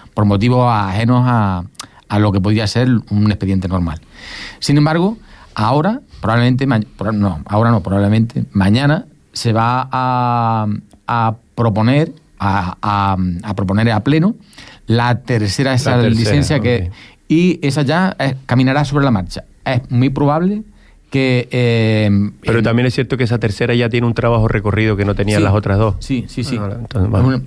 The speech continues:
Speaker 1: también. Pero que no obstante, eh, mm, versados del tema, me han dicho que ese expediente puede, puede estar en tres, cuatro meses,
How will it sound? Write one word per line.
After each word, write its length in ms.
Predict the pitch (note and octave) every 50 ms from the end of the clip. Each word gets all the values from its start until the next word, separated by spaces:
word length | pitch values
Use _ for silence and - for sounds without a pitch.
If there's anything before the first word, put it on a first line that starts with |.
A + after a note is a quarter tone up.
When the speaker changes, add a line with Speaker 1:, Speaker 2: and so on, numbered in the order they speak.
| - - -
Speaker 1:
también. 320 | - A2 A#2+ D3 B2+ F#2+ - - - - -
Pero 220 | - A#2+ B2 B2
que 80 | A2 B2
no 80 | B2+ D#3
obstante, 500 | D#3 E3 E3+ E3+ D3+ - F#3 F3+ F3+ -
eh, 440 | - C3+ C3 B2+ B2 A#2+ A#2 G#2 G#2
mm, 800 | A2 A2+ A2+ A2 G#2+ G#2+ G#2 G#2 G2+ G2+ G2 F#2 F#2 F2+ E2+ F2+
versados 500 | G2+ A2 G2+ - B2+ C3 C3+ C3 B2+ A#2+
del 460 | A2+ A#2+ B2 A#2+ A#2 A2+ A2+ A#2 G#2+
tema, 360 | G2+ - C3+ C#3 D3 D3 - -
me 140 | - A#2+ A#2
han 80 | A#2+ A#2
dicho 260 | B2+ B2 - D3 C#3+
que 240 | A2 A#2 A2 G#2 -
ese 140 | - B2 B2+
expediente 540 | C#3 C3 B2+ B2 C3+ C#3+ D3 C#3+ E3+ F3+ F3 - - - - - - - - -
puede, 1120 | - - B2 B2+ B2 B2 B2 A#2+ A#2+ A#2+ A#2 A2+ A2+ A2+ A2 G#2+ G#2 G2+ G2 G2 F#2 F2 E2+ E2 D#2 - _ -
puede 240 | - A2+ A#2 A#2
estar 360 | A2 G#2+ G2+ - - A2 G2+ F#2+
en 540 | F#2 F#2 F2+ F2 E2+ D#2+ D#2 D#2 D2 D2+ - - - -
tres, 300 | B2+ C3+ C3 - - - -
cuatro 420 | - - C3 C3 B2 - - A#2+ - - - _ _ _ _ _ -
meses, 420 | - A2 A2+ C3 C#3 C3+ D#3 F#3+